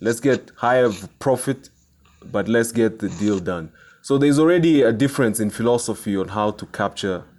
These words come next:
capture the market. So that we, we, we see on a constant basis. The second thing is that there is a large fragmentation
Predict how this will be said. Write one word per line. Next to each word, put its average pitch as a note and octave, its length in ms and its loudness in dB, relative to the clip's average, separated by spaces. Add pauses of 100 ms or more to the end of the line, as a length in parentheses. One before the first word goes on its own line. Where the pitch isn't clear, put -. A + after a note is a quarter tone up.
(140)
capture G#2 300 -4
the F2+ 120 -10
market. F2+ 500 -10 (220)
So A2+ 140 -6
that D3 260 2
we, A2 180 0
we, G2+ 320 -2
we G#2 140 -4
see A#2 240 -4
on G2+ 120 0
a F#2 60 -2
constant F#2+ 560 -8
basis. F2+ 540 -8 (460)
The A2 60 -2
second E3+ 520 0
thing C3+ 240 0
is G2+ 180 -4
that G#2+ 160 -2
there A#2 80 2
is G#2+ 140 0
a G#2 80 -2
large C#3 480 0
fragmentation G#2 1120 -2